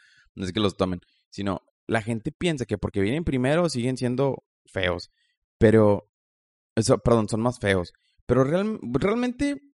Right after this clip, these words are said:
el pecado es pecado, y si le quieres poner una ponderación a ese pecado, está bien, no es tu bronca, tú, tú sabes.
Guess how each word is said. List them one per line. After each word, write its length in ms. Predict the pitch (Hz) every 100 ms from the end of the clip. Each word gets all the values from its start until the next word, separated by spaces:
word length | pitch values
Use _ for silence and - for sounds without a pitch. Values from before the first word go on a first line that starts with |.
| _ _ _ _ _
el 140 | 139 143
pecado 340 | 143 - 170
es 120 | 202
pecado, 480 | - - 139 147 131
y 180 | 123 101
si 160 | 151
le 160 | 139 131
quieres 260 | 127 143 165
poner 300 | 180 170 156
una 160 | 165
ponderación 760 | 165 165 151 135 117 113 120 127
a 40 |
ese 160 | 135 156
pecado, 340 | 131 123 151
está 220 | - 151
bien, 320 | 156 175 190
no 60 | 190
es 60 | -
tu 100 | 202
bronca, 320 | 208 226 196
tú, 220 | 196 185
tú 180 | 185 185
sabes. 400 | 185 180 185 170